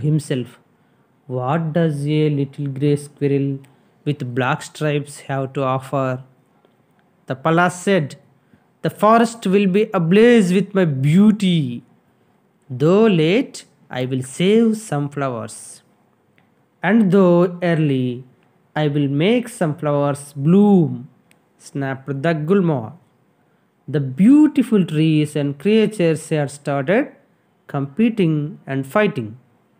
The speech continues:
"The mangoes are ready," announced the mango tree.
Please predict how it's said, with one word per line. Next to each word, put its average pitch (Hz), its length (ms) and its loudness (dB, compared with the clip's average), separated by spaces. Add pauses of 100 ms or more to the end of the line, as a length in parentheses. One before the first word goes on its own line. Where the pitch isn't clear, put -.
(640)
"The 139 80 -4 (180)
mangoes 180 420 0 (100)
are 180 160 2
ready," 180 220 0 (920)
announced 175 380 0 (100)
the 131 80 -4 (100)
mango 135 280 -4 (160)
tree. 120 280 -4